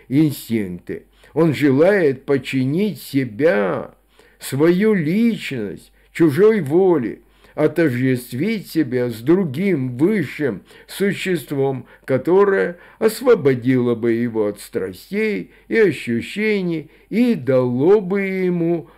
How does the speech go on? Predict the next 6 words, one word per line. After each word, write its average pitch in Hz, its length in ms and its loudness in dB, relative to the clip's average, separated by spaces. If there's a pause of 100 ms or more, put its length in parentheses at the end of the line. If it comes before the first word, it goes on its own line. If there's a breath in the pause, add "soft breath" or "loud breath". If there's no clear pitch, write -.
(100)
блаженство 117 1300 -2 (220 soft breath)
покоя. 101 680 -2 (540 soft breath)
И 240 100 0
вот 226 460 4
он 202 340 4
начинает 156 920 0